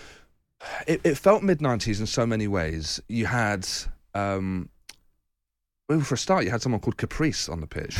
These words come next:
I've not heard that name since Tony Adams was going out of there in about ninety-seven or whatever that was. So that really added to it. But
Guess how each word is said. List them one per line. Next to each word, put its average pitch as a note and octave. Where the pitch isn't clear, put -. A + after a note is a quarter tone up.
I've -
not C#3
heard B2
that A#2
name F#2
since E2+
Tony G#2
Adams F2+
was D#2+
going D2+
out D#2+
of D#2+
there D#2+
in D#2+
about E2+
ninety-seven G2
or -
whatever -
that F#3
was. -
So C#3+
that -
really C#3+
added A#2
to A#2+
it. D#2
But C#3+